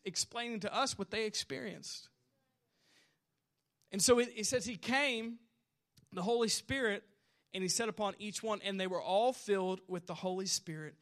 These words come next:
and began to speak with other tongues as the Spirit gave them utterance. They began to speak as the Spirit gave them utterance. Notice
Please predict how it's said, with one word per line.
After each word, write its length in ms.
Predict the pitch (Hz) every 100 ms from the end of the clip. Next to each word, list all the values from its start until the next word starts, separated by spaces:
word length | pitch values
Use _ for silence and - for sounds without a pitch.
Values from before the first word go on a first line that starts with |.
| _ _ _
and 160 | 180 170
began 760 | 170 151 180 208 220 214 214 202 _ _ _ _ -
to 120 | 185
speak 680 | - - - 147 143 - - _ _ _
with 160 | 170 160
other 180 | 156 156
tongues 420 | 160 147 - -
as 140 | 165 165
the 60 |
Spirit 360 | - - 160 156
gave 180 | 156 156
them 160 | - 143
utterance. 540 | - - - - - _ _ _ _ _ - _ -
They 120 | 175
began 840 | 170 160 185 196 208 214 220 220 - _ _ _ _ -
to 120 | 190
speak 460 | - - 151 135 - - _ _ _ _ _ _ _ _
as 220 | 175 165 -
the 80 |
Spirit 520 | 151 - 170 165 170 - _ _ _ _ _ _ _ _ _
gave 300 | - 156 151
them 160 | 151 147
utterance. 580 | 147 139 - - - - -
Notice 340 | 214 214